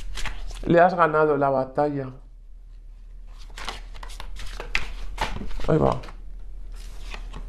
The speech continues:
Porque donde hay amor se nota. Mucho, mucho, mucho. Muchísimo.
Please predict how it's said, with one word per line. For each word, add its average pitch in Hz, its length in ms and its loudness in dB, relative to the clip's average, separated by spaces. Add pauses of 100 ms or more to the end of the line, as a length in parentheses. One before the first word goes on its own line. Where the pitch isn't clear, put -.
(480)
Porque 165 380 6
donde 170 280 6
hay 196 140 8
amor 165 400 4
se 139 220 -4
nota. 131 400 -4 (1800)
Mucho, 254 680 8
mucho, 190 600 2
mucho. 143 560 -2 (600)
Muchísimo. 160 960 2